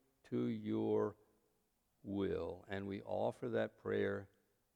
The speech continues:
in Jesus' name. Amen.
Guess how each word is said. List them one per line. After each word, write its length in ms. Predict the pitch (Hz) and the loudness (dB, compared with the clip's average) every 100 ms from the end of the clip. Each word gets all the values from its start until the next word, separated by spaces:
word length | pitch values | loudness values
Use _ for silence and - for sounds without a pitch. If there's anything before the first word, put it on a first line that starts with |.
| _ _ _ _ | _ _ _ _
in 180 | 127 123 | -4 -4
Jesus' 520 | 107 110 104 98 90 | 0 0 0 -4 -10
name. 280 | - 90 85 87 _ _ _ _ _ _ _ - | -8 -8 -8 -12 _ _ _ _ _ _ _ -14
Amen. 340 | 85 87 85 | -8 -6 -6